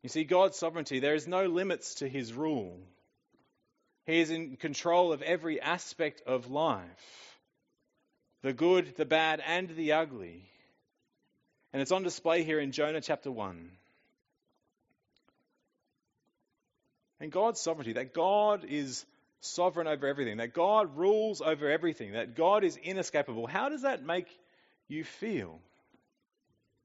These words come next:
I think it's one of the things that the book of Jonah is trying to do. It's trying to evoke things,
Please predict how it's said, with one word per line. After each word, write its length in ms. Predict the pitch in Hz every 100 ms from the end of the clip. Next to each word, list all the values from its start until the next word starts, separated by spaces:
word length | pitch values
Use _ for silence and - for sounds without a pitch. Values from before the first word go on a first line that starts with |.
| _ _ _ _ _ _ _ _ _ _
I 60 | 160
think 60 | 170
it's 80 |
one 120 | 156 160
of 60 |
the 60 | 131
things 200 | 143 135
that 280 | 135 117 117
the 100 | 120
book 180 | 131
of 60 | 117
Jonah 200 | 143 135
is 80 | 117
trying 220 | - 147
to 60 | 123
do. 120 | 147
It's 120 | 110
trying 160 | 185 185
to 80 |
evoke 260 | 127 143 143
things, 280 | 80 82